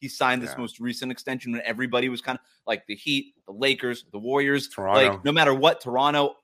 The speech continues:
Speaker 1: every team that said publicly, "We, we, we're not chasing Giannis," privately was, was definitely keeping a, a, an eye on Giannis.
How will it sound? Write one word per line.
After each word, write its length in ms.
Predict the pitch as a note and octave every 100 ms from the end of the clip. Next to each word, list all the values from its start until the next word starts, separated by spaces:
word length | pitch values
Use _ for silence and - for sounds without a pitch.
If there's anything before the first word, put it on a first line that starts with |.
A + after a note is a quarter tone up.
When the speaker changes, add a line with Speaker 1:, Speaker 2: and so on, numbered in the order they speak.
| -
Speaker 1:
every 240 | F3 G#3+
team 180 | F#3+ F#3+
that 160 | E3+ D#3
said 300 | D#3+ D3 -
publicly, 600 | D3 C#3+ D3 D3 C#3+ - _ -
"We, 280 | C3 C#3+ - -
we, 160 | B2+ - -
we're 140 | A#2+
not 260 | B2+ C#3+ -
chasing 360 | C#3+ C#3 C#3
Giannis," 320 | C3+ C#3 C#3 - _ _
privately 420 | D3 C#3 C3+ C3
was, 340 | A2+ A2 - -
was 160 | A2+ G2
definitely 360 | C3 B2 B2+
keeping 320 | A#2+ B2+ A2+
a, 120 | G#2+ G#2+
a, 180 | G2+ G2+
an 80 | G#2
eye 200 | G#2 A2
on 120 | A2+
Giannis. 440 | A2+ A2 A2+ A#2+